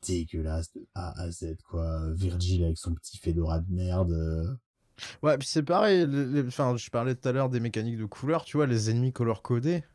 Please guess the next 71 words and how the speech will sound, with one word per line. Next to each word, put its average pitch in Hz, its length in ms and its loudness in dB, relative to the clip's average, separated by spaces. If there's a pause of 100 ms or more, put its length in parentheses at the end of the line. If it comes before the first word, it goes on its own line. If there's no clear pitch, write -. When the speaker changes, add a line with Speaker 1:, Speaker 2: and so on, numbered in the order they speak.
(160)
Speaker 2:
Oh. 185 420 0 (560)
Speaker 1:
Ah 87 200 0
ouais, 90 100 4
ça - 160 -4
fait, 82 240 0
ça - 120 -6
fait 117 80 0
Speaker 2:
Enfin, 113 40 4
Speaker 1:
ça, 107 300 2
ça. 104 40 -4
Speaker 2:
pff. - 320 -12 (1600)
Speaker 1:
Ah, 101 60 -8
c'est 95 160 -8
Speaker 2:
C'est 123 60 0
dur, 170 200 2
Speaker 1:
compliqué, - 180 -6
Speaker 2:
quoi. 110 100 4
Speaker 1:
hein. 107 120 -2 (280)
Speaker 2:
Alors 135 220 8
Speaker 1:
Ouais. - 60 -6
Speaker 2:
qu'en 147 120 4
vrai, 190 180 4
il 170 40 6
y 135 40 8
a 117 60 6
des, 113 180 2
enfin, 117 260 0
puis 127 140 -2
en 143 60 2
plus, 185 260 -6
il - 40 0
y - 20 2
a 120 40 0
des 113 240 -2
idées 156 180 0
de, 107 260 -4
enfin, 113 320 0 (220)
après, 135 240 -2
ouais, 147 260 2
tu - 160 -10
dis 127 140 -4
le 123 40 -6
cara 120 280 2
design, 120 380 -2
mais 110 120 -2
il 107 40 -2
y 107 60 -2
a, 98 60 -2
il 107 160 -6
y 110 100 0
a, 85 500 -4 (120)
il 95 100 -10
y 98 100 -4
a 104 60 0
le 104 60 -8
cara 104 300 0
design 113 460 0
des 104 140 -2
persos, 110 440 0
il 143 40 0
y 123 40 0
a 104 60 0
le 98 60 -4
monster 104 440 -4
design, 117 380 -2
il - 20 -4
y 98 40 -2
a 87 40 -2
le 90 60 -4
boss 101 280 -2
design. 107 580 0